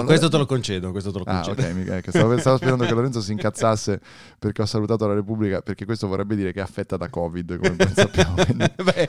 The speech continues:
Speaker 1: non è
Speaker 2: direi che se c'è una Repubblica affetta da covid è la nostra.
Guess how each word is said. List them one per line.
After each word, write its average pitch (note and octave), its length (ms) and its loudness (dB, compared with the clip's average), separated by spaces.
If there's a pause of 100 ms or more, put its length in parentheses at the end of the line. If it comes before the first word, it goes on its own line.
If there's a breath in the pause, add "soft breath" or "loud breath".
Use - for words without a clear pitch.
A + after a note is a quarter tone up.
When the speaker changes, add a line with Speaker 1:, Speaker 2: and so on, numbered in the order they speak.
(140)
Speaker 1:
non G#2+ 140 0
è G#2+ 40 0
Speaker 2:
direi F3+ 240 6
che F#3 180 6
se C#3 140 0
c'è D#3 160 0
una C#3 180 0
Repubblica C3 480 -2
affetta A2+ 260 -4
da A#2+ 120 -4
covid F#2 340 -6
è F2 60 -8
la E2 100 -8
nostra. D2+ 340 -14